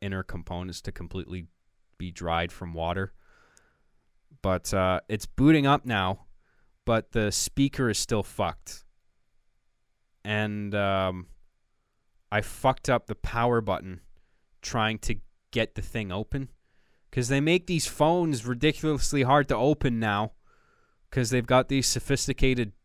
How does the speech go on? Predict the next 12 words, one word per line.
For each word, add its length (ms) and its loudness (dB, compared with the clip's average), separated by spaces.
inner 200 0
workings 540 -2
and 180 -6
batteries 520 2
now. 320 -6
They 140 -2
can't 260 2
just 200 -2
give 200 2
you, 160 2
like, 260 0
the, 200 -2